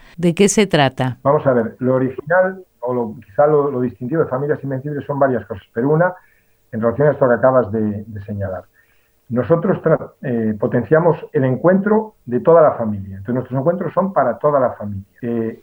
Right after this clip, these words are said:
Speaker 2: quiere decir que cada familia tiene particularidad. O sea, a una familia traen a sus, traen a sus, a sus abuelos o a sus bebés. Otras,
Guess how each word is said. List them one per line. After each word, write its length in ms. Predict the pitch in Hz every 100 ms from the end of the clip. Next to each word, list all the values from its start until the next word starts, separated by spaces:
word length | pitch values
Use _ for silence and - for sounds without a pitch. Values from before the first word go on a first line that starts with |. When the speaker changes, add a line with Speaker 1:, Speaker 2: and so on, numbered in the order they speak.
| _
Speaker 2:
quiere 280 | - 147 151 139
decir 260 | 143 180
que 160 | 165 170
cada 220 | 131 127
familia 340 | - 143 165 165
tiene 220 | 165 170
particularidad. 920 | 147 120 110 123 123 123 139 120 -
O 60 | 104
sea, 300 | 123 110 104 _ _
a 120 | 110
una 240 | 127 135 135
familia 380 | 147 165 190 -
traen 220 | 147 147
a 20 | 120
sus, 140 | 120 101 _ -
traen 180 | 135 131
a 120 | 104
sus, 300 | 113 101 _
a 60 | 101
sus 200 | 120 98
abuelos 460 | 120 175 156 110 107 _ _ _ _ -
o 80 |
a 80 | 110
sus 120 | 120
bebés. 300 | 104 139 165 - - _ _ _ _
Otras, 340 | 131 113 156